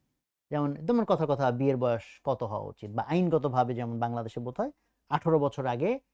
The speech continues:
বিয়ে করা আইনত অবৈধ, আমি যতদূর জানি, আহ, আমার জানা ভুল হতে পারে। But আমার একটা ইন্টারেস্টিং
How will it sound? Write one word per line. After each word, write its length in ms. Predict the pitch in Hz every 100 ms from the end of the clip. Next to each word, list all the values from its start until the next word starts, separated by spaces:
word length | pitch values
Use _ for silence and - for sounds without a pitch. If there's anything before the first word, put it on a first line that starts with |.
| _ _ -
বিয়ে 240 | 123 135
করা 280 | 127 151 214 127
আইনত 400 | 135 131 117 226 302 _ _ -
অবৈধ, 300 | 156 127 110 87 _ _ -
আমি 120 | 147
যতদূর 260 | 139 127
জানি, 300 | 127 120 165 254 _ _ -
আহ, 240 | 117 104
আমার 140 | 120
জানা 180 | 127 135
ভুল 180 | 123 143
হতে 140 | 143
পারে। 220 | 123 143 247 _ _
But 120 | - 226
আমার 180 | 247
একটা 320 | 302 302 262 220
ইন্টারেস্টিং 480 | 220 247 226 254